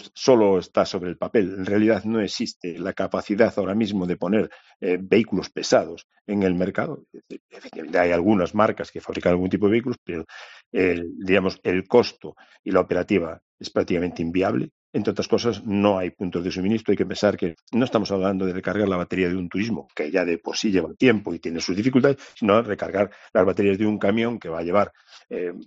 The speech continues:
cuarenta y cuatro toneladas, cincuenta toneladas de peso y que, por lo tanto, tiene unos consumos eléctricos muy importantes. Esto no está previsto, no hay infraestructuras adecuadas y entendemos desde el sector que el, la lucha contra el cambio climático en el transporte de, de mercancías por carretera no pasa por la electrificación,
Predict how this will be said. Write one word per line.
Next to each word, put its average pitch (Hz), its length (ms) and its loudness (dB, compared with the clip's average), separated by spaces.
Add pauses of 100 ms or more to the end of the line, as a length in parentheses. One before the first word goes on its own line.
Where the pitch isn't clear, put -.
(120)
cuarenta 87 340 -6
y 82 40 -4
cuatro 101 280 2
toneladas, 101 440 2
cincuenta 95 360 -6
toneladas 98 300 -2
de 92 120 2
peso 107 320 0 (260)
y 101 80 -10
que, - 100 -8
por 85 120 -4
lo 82 40 -4
tanto, 87 260 0
tiene 87 220 0
unos 85 200 -4
consumos 87 320 -2
eléctricos 95 260 2
muy 95 80 2
importantes. 98 440 0 (200)
Esto - 180 0
no 95 80 0
está 92 240 -2
previsto, 101 420 -2
no 98 200 2
hay 107 80 0
infraestructuras 90 600 -4
adecuadas 110 460 4 (300)
y 117 80 0
entendemos 104 540 0
desde 87 200 -8
el 80 60 -12
sector 107 420 2 (480)
que 123 220 6
el, 85 520 -2 (120)
la - 120 -4
lucha 120 240 4
contra 92 220 0
el 90 80 -2
cambio 87 240 -4
climático 92 760 0
en 98 200 -2
el 87 120 -2
transporte 95 520 -2
de, 92 160 -2
de 95 100 -10
mercancías 95 400 -4
por 92 140 -2
carretera 90 260 0
no 104 260 2
pasa 95 300 -4
por 95 140 -6
la 95 80 0
electrificación, 98 680 -2